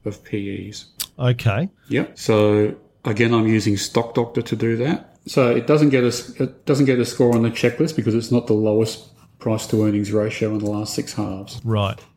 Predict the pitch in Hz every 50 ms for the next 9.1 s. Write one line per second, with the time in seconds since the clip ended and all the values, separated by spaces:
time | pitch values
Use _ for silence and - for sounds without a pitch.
0 | _ _ - 170 143 - 143 165 185 180 - 156 143 156 - - - 147 135 131
1 | 131 - - 147 139 139 - 135 131 - - 123 120 - - 117 113 120 120 -
2 | 127 117 - - 117 110 113 - - 127 120 - - 135 120 117 113 117 - -
3 | 117 110 110 - - - 120 117 135 170 196 165 123 120 - - 117 110 110 110
4 | 113 110 - - _ - - 120 117 113 110 107 107 107 107 107 104 104 - -
5 | 151 156 - - 135 117 135 139 156 170 196 226 240 240 - - - - - -
6 | - - 151 120 117 120 120 117 113 120 113 113 113 110 113 110 - 117 110 110
7 | 110 - - 110 107 107 - - 117 110 110 107 107 104 107 - - 117 - -
8 | - 117 110 107 107 98 104 101 104 104 101 - - - 107 101 - - - 95
9 | - -